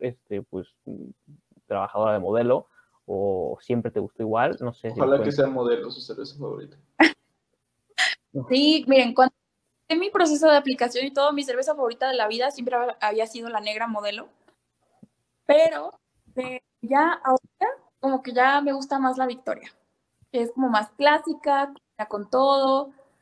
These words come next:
Speaker 3: y no sé, siempre hay en los restaurantes la Victoria.
Speaker 1: <laughs> Sí,
Speaker 3: Es
Speaker 1: es verdad.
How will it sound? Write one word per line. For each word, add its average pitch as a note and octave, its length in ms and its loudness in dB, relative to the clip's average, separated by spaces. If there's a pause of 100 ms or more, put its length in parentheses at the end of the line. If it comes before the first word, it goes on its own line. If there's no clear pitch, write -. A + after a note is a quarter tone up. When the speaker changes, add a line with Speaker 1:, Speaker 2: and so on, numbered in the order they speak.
(160)
Speaker 3:
y A3+ 540 -2
no A#3+ 100 2
sé, A3 200 0
siempre B3 340 2
hay G#3+ 240 6
en G#3+ 60 -2
los G#3+ 100 -8
restaurantes G#3 720 -4
la - 80 -6
Victoria. - 360 -8 (600)
Speaker 1:
<laughs> - 0 -
Sí, C#3 240 0 (240)
Speaker 3:
Es C#4 140 6
Speaker 1:
es B2+ 160 4
verdad. B2+ 420 2